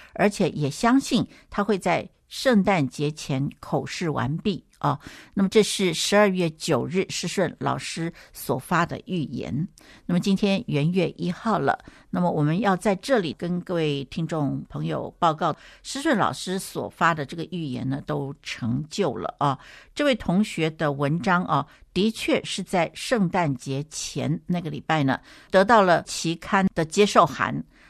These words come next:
告诉他这篇文章他们接受了，而且他们要把它刊登出来。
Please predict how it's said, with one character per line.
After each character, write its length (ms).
告 120
诉 120
他 240
这 200
篇 160
文 200
章 260
他 160
们 100
接 160
受 220
了， 240
而 140
且 320
他 140
们 100
要 120
把 200
它 140
刊 240
登 220
出 180
来。 360